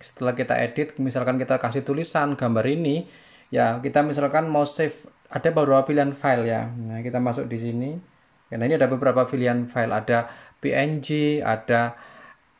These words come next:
S V G, J P G, macam-macam. Kita juga bisa mengganti nama ya, misalkan mau ngasih nama biar tidak lupa taruh di file apa ya, kita kasih nama, misalkan nama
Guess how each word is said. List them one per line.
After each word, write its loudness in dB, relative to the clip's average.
S -6
V -6
G, -14
J -20
P -2
G, -10
macam-macam. -6
Kita 2
juga 4
bisa -2
mengganti 2
nama 2
ya, -2
misalkan 0
mau 0
ngasih 0
nama 0
biar -2
tidak -4
lupa 0
taruh -2
di -12
file -4
apa -2
ya, -4
kita -2
kasih -8
nama, -4
misalkan -8
nama -6